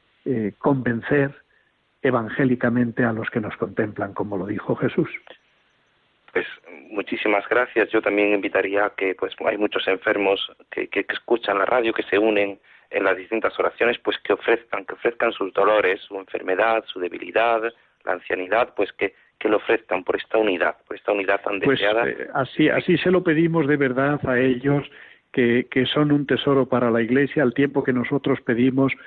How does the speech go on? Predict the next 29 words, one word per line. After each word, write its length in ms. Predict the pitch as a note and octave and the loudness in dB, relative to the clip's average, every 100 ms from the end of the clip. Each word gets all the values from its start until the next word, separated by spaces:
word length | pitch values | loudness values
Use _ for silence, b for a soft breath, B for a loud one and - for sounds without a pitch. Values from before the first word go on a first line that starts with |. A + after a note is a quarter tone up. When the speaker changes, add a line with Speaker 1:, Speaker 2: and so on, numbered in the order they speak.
| B B B - | B B B -2
Speaker 1:
para 220 | B2 B2 | 0 2
que 100 | B2+ | 0
el 80 | A#2+ | 0
Señor 300 | C3 B2+ C3+ | 2 2 4
alivie 360 | C3 C3+ C#3 A#2+ | 2 2 2 0
sus 240 | - - | -2 -4
dolores 580 | A#2 A2 C#3 C#3 D#3 D3+ - b b _ - | -2 2 4 4 2 0 -10 b b _ -8
y, 640 | C3 C3 B2+ A#2+ A#2 G#2+ - _ _ _ _ - - | 0 2 4 2 0 -2 -8 _ _ _ _ -10 -4
si 120 | - D3 | 2 2
es 100 | D3+ | 4
su 120 | D#3+ | 2
voluntad, 640 | D3+ C#3 C3+ B2 D#3+ D#3 D3 | 2 2 0 2 2 2 0
muchos 440 | B2+ D#3 D3+ - | -4 -2 -2 0
experimenten 760 | C3 - B2 A#2 B2 B2+ B2+ A#2 | -2 -2 -2 2 2 2 0 0
también 500 | B2 A2+ B2 B2 B2 _ b b b | -2 0 0 0 0 _ b b b
la 200 | B2+ B2 | -2 0
curación 800 | C3 A#2 A2 C#3 D3 E3 F3 D3 C3 | 2 0 0 2 4 2 0 -6 -6
y 460 | B2+ A#2+ A#2 A2 B2+ _ _ _ - | -2 0 0 0 -4 _ _ _ -2
la 240 | B2+ B2+ - | 0 0 0
sanación 640 | B2+ A#2 - C#3+ C#3+ C3+ | -2 -2 0 2 2 -2
que 140 | - A2+ | -2 0
desean. 640 | G#2+ - B2 G2+ F#2 - _ b b b b _ _ A#2+ | 0 0 0 -2 -8 -16 _ b b b b _ _ -2
Entonces, 520 | A#2 A#2 D3 C#3+ C#3+ | 0 2 2 2 2
Speaker 2:
Pues 100 | G2 | 2
Speaker 1:
en 80 | C#3+ | 0
esta 220 | D3 C3+ | 0 0
mutua 680 | C#3 D#3 F#3+ C3 A#2 G#2+ G#2+ | 2 2 0 2 2 2 0
comunión, 640 | - A#2 A2+ A#2 C3 D3 | -2 -2 -2 0 2 0
pues, 280 | D3 B2 A2 | 0 -2 -2